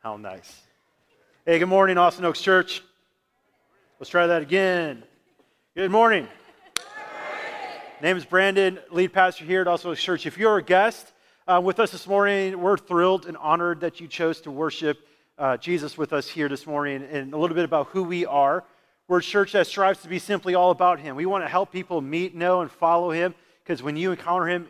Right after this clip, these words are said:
it's a game changer. And so we're not ashamed of him. We want to strive to be all about him and worship him and give our whole life to him.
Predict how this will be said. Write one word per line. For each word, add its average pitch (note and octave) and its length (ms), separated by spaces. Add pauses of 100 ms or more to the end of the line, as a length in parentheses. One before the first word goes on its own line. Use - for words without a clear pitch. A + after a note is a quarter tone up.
it's D3+ 160
a D3+ 60
game D3 320
changer. B2 580 (320)
And C#3+ 100
so E3+ 100
we're D3+ 140
not G3+ 220
ashamed F#3 360
of F#3 100
him. F#3 220
We E3 120
want F#3+ 200
to E3+ 60
strive F3 340
to D#3 60
be E3+ 120
all E3 180
about D#3+ 260
him D#3+ 240
and A#2 240
worship D#3 400
him E3 260
and B2 100
give D#3+ 220
our C#3+ 80
whole D#3 160
life D#3 260
to D3+ 140
him. D3+ 240